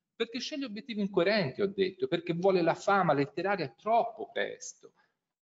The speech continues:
perché vuole guadagnare troppo presto. Se solo potessimo ricordare che la fama e il denaro sono doni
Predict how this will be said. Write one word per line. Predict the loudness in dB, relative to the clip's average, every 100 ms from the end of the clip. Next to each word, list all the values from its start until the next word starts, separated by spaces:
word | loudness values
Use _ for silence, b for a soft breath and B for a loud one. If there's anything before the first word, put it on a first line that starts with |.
| _
perché | -8 -4 -2
vuole | 0 2
guadagnare | 4 4 4 4
troppo | 2 2 2 0 -8
presto. | -10 -10 -16 -20 _ _
Se | -6 -4
solo | 0 0 2
potessimo | 0 0 0 0
ricordare | 0 0 2 0 2
che |
la | 4 4
fama | 2 2 4 4
e | 2
il | 2
denaro | 0 2 2 0
sono | 0 0 0
doni | 2 4 4 4 2 0